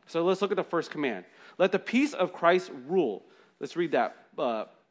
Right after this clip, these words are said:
verse thir-, fifteen. "And let the peace of Christ rule in your hearts, to which indeed you were called in one body."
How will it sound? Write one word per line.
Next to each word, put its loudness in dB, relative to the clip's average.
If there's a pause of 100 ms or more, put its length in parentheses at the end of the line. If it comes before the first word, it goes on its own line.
(120)
verse -2
thir-, -4
fifteen. -8 (320)
"And 0
let 4
the -2
peace -4
of -2
Christ 2
rule -2
in 0
your 2
hearts, -6 (280)
to -4
which 2
indeed -4
you -10
were 0
called -6
in -8
one -4
body." -2